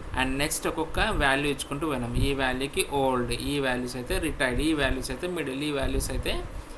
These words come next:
యూత్. So, ఇట్లా యూజ్ చేస్తే ఏంటంటే మీకు ఫార్ములా లెంత్ అనేది తక్కువ అవుతుంది and రిజల్ట్ యాక్యురేట్ వస్తుంది. And ఎన్నిసార్లు if ఓపెన్ చేసి అన్నిసార్లు క్లోజ్ చేయడము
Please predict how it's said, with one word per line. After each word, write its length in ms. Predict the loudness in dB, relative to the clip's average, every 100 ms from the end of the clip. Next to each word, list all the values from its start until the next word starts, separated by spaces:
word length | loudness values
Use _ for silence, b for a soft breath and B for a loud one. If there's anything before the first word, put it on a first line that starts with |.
| -12 -4
యూత్. 640 | 2 2 2 -2 -4 -2
So, 200 | 0 -2
ఇట్లా 320 | -2 -2 0 0
యూజ్ 460 | 0 -2 -4 -4
చేస్తే 360 | -4 -4 -2 -2
ఏంటంటే 680 | -4 -4 -6 -6 -6 -6 -6 B B B -6
మీకు 180 | -4 -4
ఫార్ములా 520 | 0 2 2 2 2
లెంత్ 460 | 4 4 4 2
అనేది 200 | 0 0 -4
తక్కువ 260 | -6 -4
అవుతుంది 460 | -4 -4 -6 -4 -6 B B -8 -6
and 160 | -2
రిజల్ట్ 440 | 0 0 -2 -2 -2
యాక్యురేట్ 440 | 0 2 0 0
వస్తుంది. 600 | 0 2 0 0 -2 -2 -8 -4 -2 0
And 100 | 2
ఎన్నిసార్లు 520 | 2 2 4 4 2
if 200 | 0 0
ఓపెన్ 280 | 0 0 0
చేసి 240 | 0 2
అన్నిసార్లు 540 | 2 0 -2 -2 -2 -2
క్లోజ్ 400 | 0 0 -2 -2
చేయడము 640 | -2 -4 -6 -8 -10